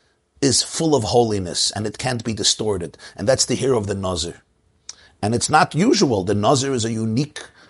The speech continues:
person, a man or a woman, who commits their life to a certain level of holiness, and there are certain conditions discussed at length in Parshas Nasi. It was like Shimshon. Shimshon is the classic Nazir, and his hair contained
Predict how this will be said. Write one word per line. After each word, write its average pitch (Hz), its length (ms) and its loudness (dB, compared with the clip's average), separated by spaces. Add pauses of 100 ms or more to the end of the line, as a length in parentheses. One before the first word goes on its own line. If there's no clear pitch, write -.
(180)
person, 107 500 -2 (240)
a 95 80 2
man 104 340 0
or 127 100 4
a 104 60 4
woman, 92 400 -2 (440)
who 113 100 -4
commits 123 420 0
their 120 180 4
life 120 340 4
to 110 120 -6
a 95 40 -4
certain 110 400 -2
level 107 260 2
of 90 100 0
holiness, 98 520 -4
and 101 100 -6
there 92 60 -2
are 87 40 -4
certain 107 360 0
conditions 104 560 -2
discussed - 480 -2
at 85 100 -6
length 113 340 -4 (280)
in 95 100 -6
Parshas 104 420 0
Nasi. 95 440 -4 (640)
It 107 60 2
was 104 120 0
like 92 140 0
Shimshon. - 600 4
Shimshon 120 460 -4
is 90 120 -4
the 101 80 -8
classic 110 480 -2
Nazir, 90 400 -6 (340)
and 98 160 0
his 95 200 0
hair 127 380 4
contained 123 760 0